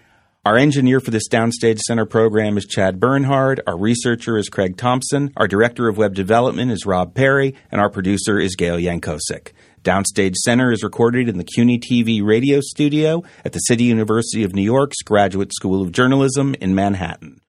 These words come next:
Along with this program, all of the educational and media work of the American Theater Wing is available online, on demand, for free from american theater wing dot org. You can follow A T W on Twitter at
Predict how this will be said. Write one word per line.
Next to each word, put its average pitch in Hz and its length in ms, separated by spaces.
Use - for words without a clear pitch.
Along 110 280
with 101 120
this 120 220
program, 151 520
all 98 160
of 90 100
the 95 100
educational 113 640
and 98 120
media 123 320
work 139 320
of 107 100
the 95 80
American 92 420
Theater 123 280
Wing 143 340
is 92 120
available 92 380
online, 110 720
on 98 240
demand, 113 500
for 139 180
free 90 520
from 90 160
american 107 460
theater 110 280
wing 107 300
dot 98 240
org. 80 380
You 85 120
can 87 100
follow 95 400
A 98 140
T 104 120
W 113 440
on 95 200
Twitter 120 560
at 87 360